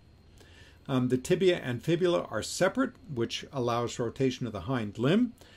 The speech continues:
Uh, why is that important? Well, if you're a vertical clinger and leaper, or if you're arboreal and moving from branch to branch, uh, that turns out to be, uh, critical. If you think, for example, about how a gray squirrel comes down a tree trunk,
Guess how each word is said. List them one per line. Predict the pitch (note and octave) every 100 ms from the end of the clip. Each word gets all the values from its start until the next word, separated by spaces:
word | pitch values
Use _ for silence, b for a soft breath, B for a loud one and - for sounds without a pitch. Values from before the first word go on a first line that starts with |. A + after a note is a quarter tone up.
| B
Uh, | B A#2
why | - A#2 A#2+
is | A2+ -
that | A#2 B2
important? | C3+ C3 D#3+ D3+ E3+ -
Well, | C#3 C3 C#3+
if | - C3 -
you're | C3 B2 B2 B2
a | A#2+
vertical | G#2 C3+ B2+ C3
clinger | - D3+ C3 A#2+
and | G#2+
leaper, | C3 F3 - E3 D#3 -
or | D3 B2 C3
if | - B2+
you're | B2+ A2 -
arboreal | A2+ F#2+ B2+ D3 B2 B2
and | A#2
moving | A2+ A#2 A2+
from | G#2+ A2+ G#2+
branch | G#2+ G#2+ -
to | A#2+
branch, | - C3+ C3 B2+ - b b b
uh, | A#2 A2
that | A2+ A2+
turns | - A2 F2+
out | G#2+ G#2
to | A#2+
be, | G2 G2+ G#2+ -
uh, | - F#2+
critical. | - C#3 A2+ G#2 F#2+ - -
If | A#2 -
you | A2+
think, | D#3+ D3
for | -
example, | A#2+ - B2+ A#2 B2+
about | A#2 A#2+ A2+ - -
how | C#3 A2+
a |
gray | G2+ A#2+ B2 B2
squirrel | - - B2 A2+
comes | - A#2 G2+ G2
down | - A#2+ B2 C3
a | G#2+
tree | - G3+ G#3+
trunk, | - G#2+ A2+